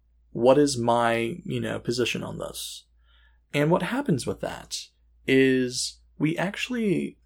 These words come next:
ignore things that don't directly impact our life. We direct, if, if,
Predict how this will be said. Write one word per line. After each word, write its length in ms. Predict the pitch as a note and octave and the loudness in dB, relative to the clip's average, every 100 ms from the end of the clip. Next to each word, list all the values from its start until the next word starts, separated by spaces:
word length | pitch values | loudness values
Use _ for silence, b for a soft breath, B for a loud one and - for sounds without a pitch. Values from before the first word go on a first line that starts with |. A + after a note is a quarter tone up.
| _ _ _ _ _ | _ _ _ _ _
ignore 480 | D3+ C#3+ C3 D#3 G#3 | -2 0 -2 -2 -4
things 520 | F3 - G2+ - - | -6 -8 -8 -10 -8
that 120 | - B2+ | -4 2
don't 240 | F3+ A#3+ | 2 0
directly 500 | G3 D3+ D3+ C#3 C3+ | -4 -6 -4 -4 -4
impact 440 | B2 C3 A2 - | -6 -6 -8 -8
our 120 | A2+ A2+ | -8 -6
life. 560 | E3 - - - - _ _ _ b b b b - | -6 -8 -12 -20 -20 _ _ _ b b b b 2
We 320 | C#3+ C#3+ D#3+ - | 2 2 -6 -10
direct, 420 | D#3+ - - - | -4 -2 -2 -2
if, 240 | - - - | -2 -2 0
if, 240 | - - | -2 -2